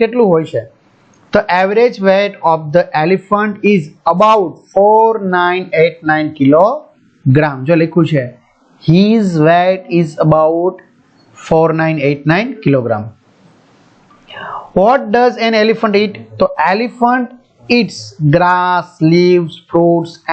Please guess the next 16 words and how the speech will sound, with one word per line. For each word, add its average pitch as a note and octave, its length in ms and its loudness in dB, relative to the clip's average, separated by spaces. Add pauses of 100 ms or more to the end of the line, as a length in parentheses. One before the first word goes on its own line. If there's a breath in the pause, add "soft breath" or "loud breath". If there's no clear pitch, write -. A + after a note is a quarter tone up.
and D3+ 260 0
barks. - 400 -8 (1040)
Third, A3+ 260 0 (880)
what A3+ 340 4
are C4 140 0
the C4+ 140 0
unique A#3+ 420 0
facts A#3+ 420 -4
about A3 320 0
an A3 140 -8
elephant? G#3 400 -2 (500 soft breath)
તો G3+ 80 2 (140)
elephant B3 420 -2 (140)
can G#3+ 240 -2
smell B3 640 2 (160)
from G3+ 340 -2